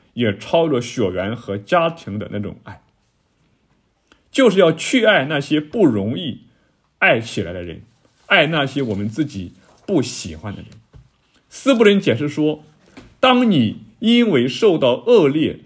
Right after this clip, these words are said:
对待，渐渐的义愤填膺，你想要以恶报恶时，你要记住这里的文字，圣灵所结的果子就是仁爱。你会说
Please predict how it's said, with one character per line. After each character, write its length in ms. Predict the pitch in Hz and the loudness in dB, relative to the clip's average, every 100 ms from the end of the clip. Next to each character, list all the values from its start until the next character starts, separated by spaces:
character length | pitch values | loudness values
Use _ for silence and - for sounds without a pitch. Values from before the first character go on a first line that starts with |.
| _ | _
对 240 | 196 135 | -2 -2
待， 340 | 110 104 - _ - | -4 -8 -12 _ -6
渐 320 | 226 175 131 | 0 2 2
渐 260 | 156 151 | -2 -2
的 220 | 107 85 - _ _ | -2 -6 -10 _ _
义 260 | 226 202 120 | -2 0 0
愤 320 | - 143 98 | -2 -4 -6
填 300 | - 85 101 | -10 -10 -8
膺， 220 | 120 120 - _ _ _ _ _ - | -8 -10 -18 _ _ _ _ _ -2
你 200 | 175 254 | 2 2
想 240 | 220 151 | 4 2
要 220 | 196 202 151 | 4 2 2
以 180 | 117 | 0
恶 260 | 104 - 190 | -2 0 -2
报 220 | 165 165 | 0 -2
恶 180 | 170 165 | -2 -4
时， 360 | 117 - 87 - _ _ - - | -6 -10 -14 -16 _ _ -20 -6
你 160 | 123 | 0
要 180 | 135 131 | 4 2
记 240 | 131 220 170 | 0 0 0
住 120 | 135 | 0
这 180 | 147 135 | -2 -2
里 80 | 98 | -2
的 120 | 92 | -6
文 260 | 92 92 | -8 -8
字， 280 | 139 156 - - | -8 -8 -10 -12
圣 380 | - - 233 165 | -12 2 4 4
灵 200 | 113 117 | 0 -2
所 240 | 151 127 95 | -2 -4 -4
结 140 | 123 | 0
的 100 | 131 | -2
果 240 | 104 98 | -2 -6
子 280 | 90 113 131 - _ _ - | -4 -6 -6 -8 _ _ -4
就 300 | 214 151 107 | 4 4 4
是 160 | 113 | -4
仁 240 | 92 82 92 | -6 -8 -14
爱。 160 | 82 - _ _ _ | -16 -20 _ _ _
你 180 | 123 113 | -2 0
会 200 | 139 135 | 2 0
说 360 | 127 123 123 | 0 -8 -8